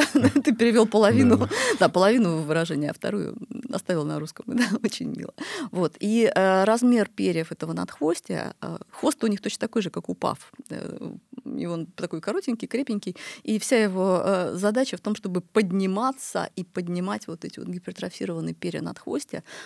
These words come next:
Speaker 1: на ко-, которые не только сами вот эти вот переливаются с помощью вот этой
Speaker 2: Мгм.
Speaker 1: чудесной оптической окраски, но и содержат в себе узор в виде павлиних глаз.
Speaker 2: Мгм.
Speaker 1: Если эти павлини глаза отстричь,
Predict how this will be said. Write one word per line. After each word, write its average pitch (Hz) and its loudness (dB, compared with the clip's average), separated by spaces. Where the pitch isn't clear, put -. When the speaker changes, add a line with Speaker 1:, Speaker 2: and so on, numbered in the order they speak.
Speaker 1:
на 185 -6
ко-, 180 -4
которые 175 -4
не 180 -4
только 294 -6
сами 156 -4
вот - -16
эти - -16
вот 165 -14
переливаются 170 -2
с - -12
помощью - -10
вот - -12
этой 101 -2
Speaker 2:
Мгм. - -8
Speaker 1:
чудесной 170 -6
оптической - -10
окраски, 294 -8
но 214 4
и 190 2
содержат 175 -2
в - -12
себе 196 -2
узор 170 -4
в 262 -2
виде 226 -4
павлиних 175 -4
глаз. - -12
Speaker 2:
Мгм. 107 0
Speaker 1:
Если 214 2
эти 214 -2
павлини 180 -2
глаза 175 -2
отстричь, - -4